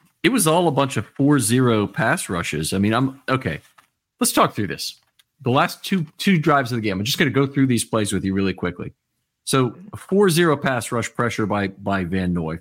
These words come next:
four zero pass rush pressure by Jones and a P D by fourteen,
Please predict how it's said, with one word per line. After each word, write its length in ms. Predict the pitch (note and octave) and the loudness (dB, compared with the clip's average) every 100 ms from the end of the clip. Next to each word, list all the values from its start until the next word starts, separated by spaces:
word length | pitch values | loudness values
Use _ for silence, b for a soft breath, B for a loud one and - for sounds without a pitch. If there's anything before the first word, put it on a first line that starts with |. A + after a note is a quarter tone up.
| - | -2
four 180 | D#3+ | 0
zero 260 | D3+ D3+ C3 | 2 0 0
pass 400 | - A#2+ A2 - | -2 -2 -2 -4
rush 280 | G#2 G2+ - - | -4 -4 -6 -6
pressure 380 | B2 A2+ G#2+ | -4 -2 -2
by 480 | G2 G2+ G2 F#2+ F#2 F2+ | -2 -2 -2 -2 -4 -6
Jones 520 | F2 G2+ G#2 F#2+ F2+ | -4 -2 0 -2 -4
and 100 | F2 | -6
a 40 | E2+ | -6
P 220 | - G#2+ | -6 -2
D 140 | G2 | -2
by 180 | F#2+ F2+ | -2 -6
fourteen, 640 | - G2 F2+ - E2+ D#2 | -6 -6 -6 -6 -6 -6